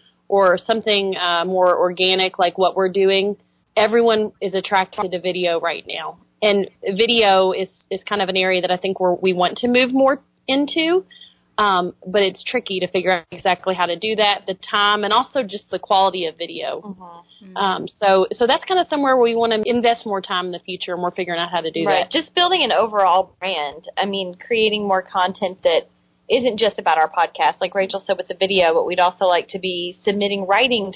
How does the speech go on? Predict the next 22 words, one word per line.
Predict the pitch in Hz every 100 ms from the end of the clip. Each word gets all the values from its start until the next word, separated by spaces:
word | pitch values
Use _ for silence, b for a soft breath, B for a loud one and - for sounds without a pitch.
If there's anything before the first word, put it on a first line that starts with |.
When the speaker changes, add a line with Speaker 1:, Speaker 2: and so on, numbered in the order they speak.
| -
Speaker 2:
to | 190
different | 180 175 170 -
places | 185 170 - 170 156 160
and, | 180 165 b b b b _
and | 220 233
just | - 254 277 269
expanding | 254 _ 208 214 214 220 196
the | 185 175
kind | - 185
of | 180
content | - 170 190 185 170 -
that, | 156 - -
that | - 160
we | 165
put | - 180
out. | 151 147 135 135 - _
Speaker 3:
How | - 262 330
do | 370
you | 370
all | 285
balance | 233 233 247 240 220
everything? | 180 165 190 120 -